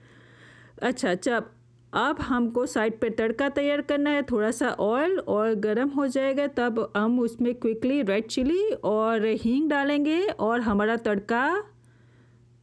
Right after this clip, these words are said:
तुरंत ही बंद कर देंगे। और ये तड़का को हम हमारी जो सर्विंग बाउल में जो दाल निकाली थी ना, उस पे हम कर देंगे। ये त-,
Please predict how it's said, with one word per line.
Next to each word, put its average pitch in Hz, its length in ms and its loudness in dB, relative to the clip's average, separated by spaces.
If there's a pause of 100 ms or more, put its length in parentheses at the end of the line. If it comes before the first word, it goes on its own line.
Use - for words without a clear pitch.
(300)
तुरंत 269 380 0
ही 311 100 0
बंद 233 320 2
कर 208 160 2
देंगे। 208 480 2 (760)
और 233 160 2
ये 269 240 2
तड़का 247 440 0
को 262 220 0
हम 254 320 0
हमारी 214 560 2 (840)
जो 233 160 0
सर्विंग 240 500 0
बाउल 226 200 2
में 233 160 2
जो 233 120 0
दाल 202 280 2
निकाली 247 420 0
थी 330 180 -2
ना, 453 180 0
उस 196 180 -2
पे 233 160 0
हम 208 220 2
कर 233 240 0
देंगे। 330 520 0 (720)
ये 269 160 2
त-, 254 300 0